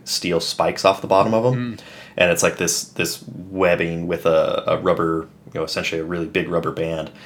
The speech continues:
Speaker 1: and you'll put this mesh chain webbing, spiked webbing on the bottom of your boot and stretch this rubber band over the sides of it, and so it,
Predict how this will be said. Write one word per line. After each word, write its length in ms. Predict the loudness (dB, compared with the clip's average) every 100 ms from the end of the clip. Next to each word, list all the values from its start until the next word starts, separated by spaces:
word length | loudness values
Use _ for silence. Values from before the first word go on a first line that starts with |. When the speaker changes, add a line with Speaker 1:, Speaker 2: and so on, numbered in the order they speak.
| -20 -6
Speaker 1:
and 120 | -2
you'll 320 | 0 0 -2 -10 -20 -20 0
put 160 | 0 2
this 300 | -2 -4 -10 -12
mesh 600 | -6 2 2 4 0 -2 -2
chain 440 | 0 0 -2 -2
webbing, 420 | 0 2 0 -4
spiked 340 | 0 2 2 2
webbing 280 | 2 2 -2
on 80 | -2
the 60 |
bottom 240 | 0 0 0
of 60 |
your 80 | -6
boot 240 | -4 -6 -6
and 80 | -4
stretch 240 | -2 -2
this 140 | -2 -2
rubber 160 | -2
band 260 | -2 -4 -2
over 140 | -2
the 80 | -2
sides 360 | 0 2 2 -2
of 60 | -6
it, 140 | -6
and 120 | -10
so 140 | -6
it, 120 | -6